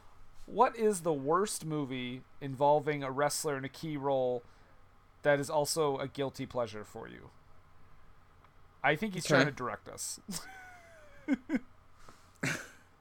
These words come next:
Speaker 2: Well, see, that's the thing. Like, if, like, it, it, I, I, if, if I derive pleasure from it, would I really see it as the worst?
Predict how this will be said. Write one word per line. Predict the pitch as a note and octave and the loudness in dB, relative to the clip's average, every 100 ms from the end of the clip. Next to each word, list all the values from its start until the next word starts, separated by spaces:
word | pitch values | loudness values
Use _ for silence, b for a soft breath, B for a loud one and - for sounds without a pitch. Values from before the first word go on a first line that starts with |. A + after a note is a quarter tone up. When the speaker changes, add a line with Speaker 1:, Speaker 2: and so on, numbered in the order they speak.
| _ - B B B B B B - | _ -20 B B B B B B 12
Speaker 2:
Well, | B3+ B3 | 12 12
see, | - B3 | 12 10
that's | B3+ B3 | 12 12
the | A#3+ | 10
thing. | B3 A#3+ | 8 10
Like, | F#3 F3 | 10 10
if, | E3+ | 8
like, | G#2+ D3 D3 | 8 8 8
it, | B2 | 6
it, | F#2+ - - B B B | 4 -6 -6 B B B
I, | D3 D3 - | 2 4 8
I, | F3+ F3 | 8 8
if, | A#2+ - - | -2 -2 -6
if | - | 4
I | D3+ A3+ | 4 8
derive | C#3 G#2+ G2+ F#2+ - | 8 10 8 6 4
pleasure | C3 C3 A#2 | 4 6 4
from | A2 G2 | 4 4
it, | |
would | G2 | 6
I | A2 | 6
really | A2+ A2 A2+ A2 | 6 6 4 2
see | - G#2 | 4 4
it | |
as | G2 A2 | 2 2
the | G#2+ | 2
worst? | D3+ A2 F#2+ | 6 6 4